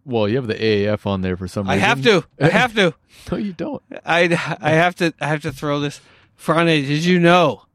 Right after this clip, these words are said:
Speaker 1: Yeah, no.
Speaker 2: that the A A F <laughs> is expanding to between four and eight cities next year?
Speaker 1: Hey, well, if they can, good for them.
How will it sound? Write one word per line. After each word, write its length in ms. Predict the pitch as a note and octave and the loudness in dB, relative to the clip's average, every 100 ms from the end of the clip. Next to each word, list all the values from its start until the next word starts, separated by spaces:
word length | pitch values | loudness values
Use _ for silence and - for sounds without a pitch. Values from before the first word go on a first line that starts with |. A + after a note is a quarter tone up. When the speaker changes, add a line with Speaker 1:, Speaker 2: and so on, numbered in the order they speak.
| _ | _
Speaker 1:
Yeah, 220 | G2 F#2 F2 - | -6 -6 -8 -8
no. 80 | |
Speaker 2:
that 100 | C3+ | -6
the 160 | C#3+ C3+ | -4 0
A 260 | D#3+ E3+ F3 | 2 2 2
A 40 | E3+ | 2
F 320 | - C3 - - | -2 -8 -12 -6
<laughs> 60 | |
is 140 | D3+ E3+ | 0 0
expanding 840 | D#3+ - - E3 F3+ E3+ D3 C#3 | 0 -2 2 2 4 2 -2 -4
to 80 | C3+ | -8
between 400 | D3+ C#3+ D3+ D3 | -10 -8 -6 -6
four 580 | - - E3 E3 D3+ C3+ - | -10 -6 -2 0 0 -2 -6
and 180 | C3+ B2+ | -10 -6
eight 320 | D3 D3+ D3 _ _ _ _ | -2 -2 -2 _ _ _ _
cities 600 | - - E3 C#3+ G2+ - _ _ | -8 0 2 2 -2 -10 _ _
next 340 | - B2+ B2 - | -6 -4 -4 -4
year? 280 | A#2 G2+ - _ _ _ _ _ - | -4 -4 -12 _ _ _ _ _ -12
Speaker 1:
Hey, 120 | D#3 - | -12 -8
well, 280 | G2+ A#2 - | -4 -4 -6
if 240 | A#2+ A2+ | -10 -8
they 160 | - G#2+ | -4 -4
can, 360 | - B2 A3 G3+ | -2 -4 -4 -6
good 140 | G3 | -6
for 100 | F#3+ | -6
them. 180 | E3+ | -8